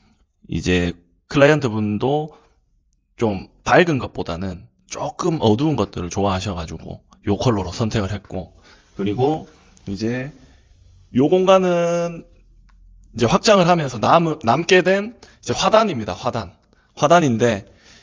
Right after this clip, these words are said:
어, 가구처럼 보이게 제가 풀었고요. 그리고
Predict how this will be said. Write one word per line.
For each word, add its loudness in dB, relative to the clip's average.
어, 0
가구처럼 4
보이게 -2
제가 -8
풀었고요. -8
그리고 -4